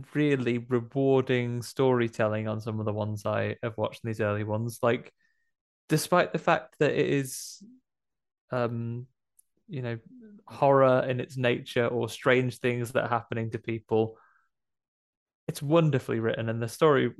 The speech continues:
uh, one of the early ones that I, that I watched, it was called, um, Made for Angels or something like that. A very, very sweet story as well. So there's a good bit of range to it in these early ones that I've, that I've seen.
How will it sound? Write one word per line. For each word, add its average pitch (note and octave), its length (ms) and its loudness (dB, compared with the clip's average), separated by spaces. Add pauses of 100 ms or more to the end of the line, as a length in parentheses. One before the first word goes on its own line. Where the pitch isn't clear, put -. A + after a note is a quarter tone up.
(140)
uh, A#2+ 200 2
one A#2 200 -2
of A2+ 80 -4
the A#2 80 2
early A#2+ 240 4
ones A2 480 -6
that - 80 -8
I, A2+ 460 -2
that A2+ 100 -6
I A#2 80 -2
watched, A2 300 -8
it - 80 -16
was B2+ 100 -16
called, A#2 300 -14
um, G#2+ 400 -10 (720)
Made B2+ 200 2
for B2 120 2
Angels A2+ 340 0
or A2 60 -4
something A#2 200 -10
like A#2+ 120 -4
that. A2+ 160 -2 (260)
A E3 60 -6
very, G3 400 4
very F3+ 260 0
sweet F#3+ 420 -4
story G#2+ 440 0
as G#2+ 160 -6
well. B2 220 2
So B2 140 -4
there's A#2+ 120 -2
a C3 80 -2
good E3 180 0
bit D#3+ 140 0
of D3 140 0
range B2+ 360 0
to A2 140 -4
it A2+ 80 -4
in A#2 100 -6
these A#2 180 -4
early A2+ 240 2
ones A2 300 -6
that - 160 -6
I've, A2 220 -2 (180)
that A2+ 100 -8
I've A#2 100 -12
seen. G#2+ 340 -8